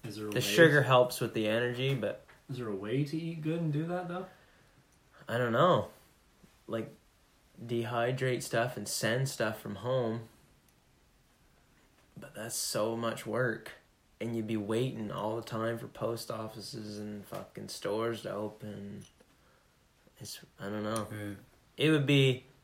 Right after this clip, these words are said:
Speaker 2: twice as hard, I think.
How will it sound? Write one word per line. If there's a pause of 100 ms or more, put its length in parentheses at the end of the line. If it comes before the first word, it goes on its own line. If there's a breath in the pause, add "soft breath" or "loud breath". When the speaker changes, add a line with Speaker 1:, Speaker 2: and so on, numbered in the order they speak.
(120)
Speaker 2:
twice
as
hard, (580)
I
think.